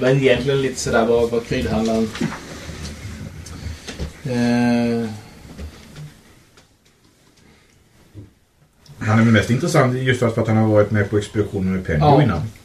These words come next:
Speaker 2: Det är väl det som är
Speaker 1: Han är egentligen det, och att de hade intervjuat honom för frågan om det här med Svarta Faraons brödraskap, om det överhuvudtaget ex-, existerar eller någonting i
Speaker 2: Mm.
Speaker 1: den stilen. Och, eh, vilket han sa att, eh, nej.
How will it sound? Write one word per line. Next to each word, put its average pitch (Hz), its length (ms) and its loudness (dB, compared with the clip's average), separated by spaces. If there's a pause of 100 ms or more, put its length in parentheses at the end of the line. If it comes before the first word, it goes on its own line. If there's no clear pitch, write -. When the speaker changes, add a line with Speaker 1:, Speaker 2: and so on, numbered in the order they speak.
(120)
Speaker 2:
Det 117 100 -6
är 107 40 -2
väl 101 100 -2
det 101 140 2
som 131 160 -2
är 117 40 -2
Speaker 1:
Han 143 180 2
är 147 80 4
egentligen 165 840 0
det, 131 340 2
och 143 340 -4
att 135 160 -4
de 135 140 -4
hade 135 220 -2
intervjuat 131 360 0
honom 117 160 -6
för 123 120 -8
frågan 113 380 0
om 113 160 -2
det 117 100 -2
här 117 160 0
med 117 120 0 (340)
Svarta 131 340 0
Faraons 107 520 4
brödraskap, 120 760 0
om 123 140 -6
det 120 60 0
överhuvudtaget 110 640 -2
ex-, 107 240 -4 (320)
existerar 107 520 -2
eller 117 100 -2
någonting 113 280 -2
i 104 60 4
Speaker 2:
Mm. 110 80 8
Speaker 1:
den 117 100 4
stilen. - 300 -6 (720)
Och, 117 440 0
eh, 113 240 8
vilket 120 400 -2
han 117 160 0
sa 113 260 -2
att, - 180 -8
eh, 113 360 6 (420)
nej. - 200 -2